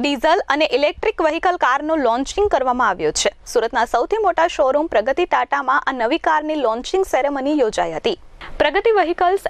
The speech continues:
એલ એલ પી બે હજાર બાવીસથી ઓટોમોબાઈલ ક્ષેત્રમાં કાર્યરત છે, જેમના સુરતમાં વી આઈ પી રોડ, પરતપાટિયા, ઓલપાડ અને બારડોલી ખાતે ટાટા કારનો શોરૂમ આવેલો છે. પ્રગતિ ટાટાનો વી આઈ પી રોડનો શોરૂમ આખા ગુજરાતમાં સૌથી મોટો ટાટાનો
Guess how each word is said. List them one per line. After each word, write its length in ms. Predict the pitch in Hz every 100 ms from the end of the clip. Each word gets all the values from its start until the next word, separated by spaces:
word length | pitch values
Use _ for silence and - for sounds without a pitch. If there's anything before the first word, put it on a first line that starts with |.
| -
એલ 120 | 240 302
એલ 60 | 339 311
પી 80 | 339
બે 80 | 277 262 269
હજાર 100 | 285 262
બાવીસથી 560 | 202 208 320 - 285 311 -
ઓટોમોબાઈલ 580 | 214 320 311 294 277 320
ક્ષેત્રમાં 600 | - 220 - 269 240 277
કાર્યરત 500 | 214 190 170 143 -
છે, 120 | - - - 190
જેમના 240 | 214 233 -
સુરતમાં 520 | 240 262 - 233 247 196
વી 100 | 180
આઈ 120 | 233
પી 100 | 262 247
રોડ, 180 | 254 -
પરતપાટિયા, 580 | 185 220 - 247 240 254 -
ઓલપાડ 420 | 202 - 220 254 -
અને 120 | 269 - - - - - 254
બારડોલી 360 | 320 415 466 -
ખાતે 160 | 359 370
ટાટા 380 | 403 226 302 339 311
કારનો 300 | 311 330 349 269
શોરૂમ 360 | 240 262 - 220
આવેલો 260 | 202 165 -
છે. 140 | - - - - -
પ્રગતિ 320 | 233 339 453 403
ટાટાનો 420 | 349 370 381 392
વી 100 | 254 233
આઈ 100 | 294 349
પી 80 | 320
રોડનો 340 | 294 320 277 311
શોરૂમ 400 | - 269 285 302 -
આખા 180 | 247 277 247
ગુજરાતમાં 680 | 233 240 254 320 240 269 -
સૌથી 320 | 339 - 381 285
મોટો 260 | 247 254 294
ટાટાનો 440 | 180 190 285 330